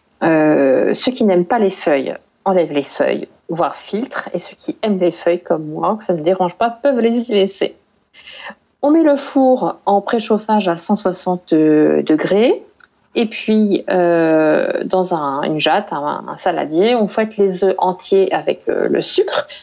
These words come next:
vigoureusement pour que tout ça blanchisse.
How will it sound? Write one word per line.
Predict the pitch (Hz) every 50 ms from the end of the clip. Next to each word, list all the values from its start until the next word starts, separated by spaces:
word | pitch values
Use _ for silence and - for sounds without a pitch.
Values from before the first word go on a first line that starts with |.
| _ _ _ _ _
vigoureusement | 175 202 214 208 202 185 190 190 190 185 190 214 233 277 294
pour | - - -
que | -
tout | - 220
ça | 208 - 175
blanchisse. | 151 143 - 269 302 - - - - 339 403 392 - - - -